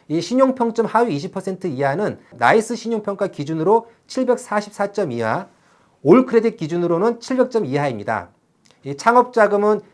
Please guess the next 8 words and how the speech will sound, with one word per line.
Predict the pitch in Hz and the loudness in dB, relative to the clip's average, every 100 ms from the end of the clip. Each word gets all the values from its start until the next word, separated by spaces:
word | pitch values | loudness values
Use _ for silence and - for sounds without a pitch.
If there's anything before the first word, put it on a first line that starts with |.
| _ | _
최대 | - 254 247 | -2 0 0
칠천만 | 240 262 262 247 226 | -4 -4 -2 0 2
원까지 | 208 185 180 | 0 -2 -2
가능하고 | 120 127 147 131 131 220 - - _ - | -4 -4 -2 -2 2 2 0 -6 _ -6
운영자금은 | 139 202 214 170 160 170 185 220 - _ | 2 4 4 4 0 0 -2 -4 -6 _
이천만 | 131 - 196 190 | -10 -4 -2 0
원까지 | 175 165 143 | 0 -2 -6
가능하며 | 131 117 131 123 107 185 | -6 -6 -6 -6 -6 -6